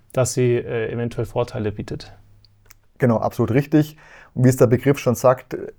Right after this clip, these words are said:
Speaker 2: es ist die Grunderwerbsteuer. Das heißt, die Steuer fällt auf den Erwerb von Grundstücken an. Grundstücke im zivilrechtlichen Sinne. Und ja, stell dir vor, dass in diesem Gesamtkonglomerat an Kaufvertrag mit dem Grundstück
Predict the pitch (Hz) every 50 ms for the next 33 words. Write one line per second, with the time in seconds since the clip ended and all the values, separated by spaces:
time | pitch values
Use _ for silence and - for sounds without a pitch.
0 | _ _ - 131 - - 120 - 123 113 - - - 123 139 156 170 165 131 120
1 | 101 107 107 107 107 - - - 110 107 110 117 127 139 147 147 - - - -
2 | _ - 123 120 120 - 131 123 117 - 131 123 127 131 127 - - 120 127 123
3 | - 123 123 123 - - 131 - 113 110 98 107 110 117 127 131 - - - -
4 | 123 120 117 110 104 - - - - - - - 117 131 151 151 151 - - 113
5 | 110 - 113 - - 101 107 113 139 156 151 - - - - - - - - -
6 | - - - 117 127 135 127 - - 139 131 - 135 - - 123 - - 147 139
7 | 143 135 131 117 - - 117 113 104 - - 131 151 165 185 202 202 - - -
8 | - - - - - - _ _ _ _ _ _ _ - 120 123 123 123 135 139
9 | 139 139 127 - 120 123 139 151 151 127 123 - - _ - 135 143 160 170 165
10 | 165 165 139 139 135 - 143 131 127 127 120 - - 131 156 156 - - - 117
11 | 117 - - 113 113 107 104 98 - 95 98 117 123 - - - 120 117 117 113
12 | 107 104 107 - - _ _ - - - 107 117 143 147 - 170 151 - 135 135
13 | 139 143 156 160 - - 127 127 127 123 117 113 - 117 120 135 156 147 - -
14 | 165 165 165 -